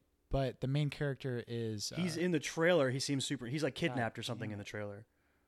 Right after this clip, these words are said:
Speaker 1: But he's not the main character. The
Speaker 2: Mm.
Speaker 1: main character is, uh, the guy from, he, he played Cable.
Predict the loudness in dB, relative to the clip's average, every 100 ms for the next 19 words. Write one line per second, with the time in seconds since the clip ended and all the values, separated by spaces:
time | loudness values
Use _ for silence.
0 | _ _ _ _ _ _ _ _ _ _
1 | _ _ _ _ -12 -8 -4 -2 -2 -2
2 | -6 -6 -8 -8 -10 -14 -18 -18 -6 -2
3 | 0 0 0 -2 -2 -6 -4 -6 -6 -6
4 | -6 -4 -6 -6 -8 -8 -8 -4 -2 -2
5 | -2 -2 -2 -6 -10 -14 -12 -12 -2 0
6 | 0 -2 -4 -10